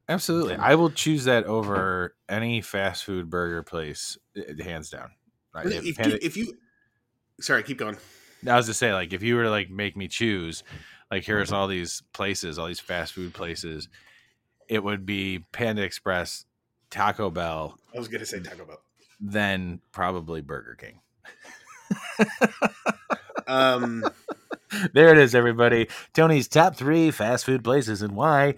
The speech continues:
Speaker 1: he's not losing weight.
Speaker 2: You know what's really interesting? The, the, the story of Panda Express.
Speaker 1: What's the story?
Speaker 2: Like, so I'm gonna, I'm gonna botch details, but in a nutshell,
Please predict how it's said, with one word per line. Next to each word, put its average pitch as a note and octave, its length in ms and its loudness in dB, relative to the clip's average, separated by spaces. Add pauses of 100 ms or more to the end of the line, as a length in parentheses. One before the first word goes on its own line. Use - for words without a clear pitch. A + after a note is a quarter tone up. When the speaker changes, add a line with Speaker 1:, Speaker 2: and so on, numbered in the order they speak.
(260)
Speaker 1:
he's F2 400 -4
not F2 240 -4
losing F#2 280 -6
weight. F#2+ 480 -6 (440)
Speaker 2:
You E3 140 -8
know E4+ 60 0
what's F4+ 320 -6
really C#3 460 -2
interesting? C#3 580 -10
The, B2 80 -6
the, A2 240 -16
the A#2+ 180 -8
story B2+ 580 -4
of G#2+ 180 -8
Panda F#2+ 320 -14
Express. - 800 -14 (320)
Speaker 1:
What's - 200 -16
the E2 80 -14
story? G#2+ 220 -8
Speaker 2:
Like, - 300 -20 (840)
so B2+ 540 -2 (1000)
I'm C#3 140 -4
gonna, D3+ 260 -2
I'm C3+ 80 -6
gonna C3+ 140 -4
botch A#2+ 320 -6
details, A2+ 480 -10
but - 220 -10
in C#3+ 120 -4
a C#3+ 60 -4
nutshell, A#2 760 -8